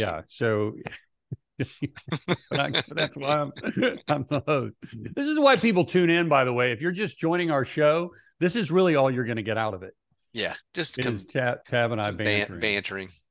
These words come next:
Speaker 1: Bantering and how much we love each other. But, uh,
Speaker 2: Yes.
Speaker 1: seriously, good to see you, my friend. And I am, um,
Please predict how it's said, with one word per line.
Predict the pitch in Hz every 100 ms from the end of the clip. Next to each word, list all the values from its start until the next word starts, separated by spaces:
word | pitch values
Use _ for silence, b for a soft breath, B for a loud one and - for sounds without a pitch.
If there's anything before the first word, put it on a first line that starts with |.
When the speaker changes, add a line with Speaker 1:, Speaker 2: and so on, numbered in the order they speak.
| -
Speaker 1:
Bantering | 107 113 110 110 95 92 98
and | - 107
how | 110
much | 107 -
we | 104
love | 98 95
each | 92
other. | 95 92 92 -
But, | 117 110
uh, | 120 110 107 101
Speaker 2:
Yes. | 107 98 92 - _
Speaker 1:
seriously, | 160 156 151
good | 131 127
to |
see | 117 143
you, | 131
my | 127
friend. | - 135 131 127
And | 127 135
I | 156
am, | 151 135 127
um, | 123 120 117 110 123